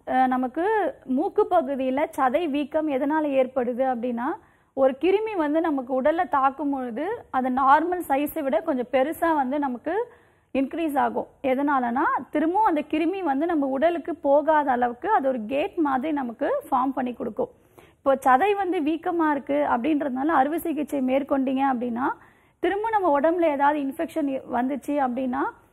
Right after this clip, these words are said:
அதை வந்து பிரிவென்ட் பண்ண முடியாது. பிளஸ் கிருமியும் வந்து நம்ம உடலுக்கு வந்து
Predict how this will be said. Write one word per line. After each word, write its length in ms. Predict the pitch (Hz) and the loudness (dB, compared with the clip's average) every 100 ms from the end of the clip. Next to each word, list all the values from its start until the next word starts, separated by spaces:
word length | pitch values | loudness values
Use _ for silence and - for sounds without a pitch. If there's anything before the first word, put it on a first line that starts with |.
| _ | _
அதை 140 | 262 269 | 2 4
வந்து 180 | 269 415 | 4 0
பிரிவென்ட் 420 | 427 320 359 453 | 0 0 0 0
பண்ண 240 | 403 311 311 | 0 2 2
முடியாது. 520 | 277 277 294 262 262 466 - | 0 0 0 0 0 -2 -4
பிளஸ் 280 | - 392 - - - | -4 -4 -6 -16 -4
கிருமியும் 440 | 320 392 381 403 | 0 0 0 0
வந்து 180 | 381 294 | 0 2
நம்ம 200 | 302 269 | 0 0
உடலுக்கு 380 | 262 277 302 294 | 2 2 2 0
வந்து 220 | 254 254 | -4 -2